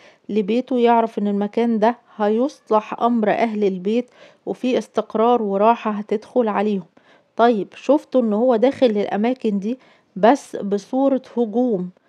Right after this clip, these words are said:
أو بصورة مش محمودة، أو إنه جاي هنا بيعاتبني، بيتعامل معايا بصورة سيئة، هنا بيكون العكس تمامًا. بيكون بمعنى إيه؟ بمعنى مشاكل، مكائد بتدبر للإنسان،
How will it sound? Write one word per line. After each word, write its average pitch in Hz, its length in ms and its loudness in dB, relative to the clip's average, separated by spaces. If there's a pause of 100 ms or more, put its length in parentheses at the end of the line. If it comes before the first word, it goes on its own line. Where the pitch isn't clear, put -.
(320)
أو 240 200 4
بصورة 247 500 0
مش 233 300 -6
محمودة، 233 560 -2
أو 208 220 -4
إنه 208 260 -2
جاي 240 360 0
هنا 262 120 -2
بيعاتبني، 208 720 -2
بيتعامل 196 600 -4
معايا 240 260 0
بصورة 247 380 -2
سيئة، 226 520 -2 (520)
هنا 262 180 0
بيكون 220 440 -4
العكس 208 400 -2
تمامًا. 240 500 0
بيكون 190 460 -8
بمعنى 233 420 0
إيه؟ 208 280 -4 (420)
بمعنى 208 340 0
مشاكل، 208 680 -2 (200)
مكائد 214 680 2
بتدبر 208 600 0
للإنسان، 208 800 -2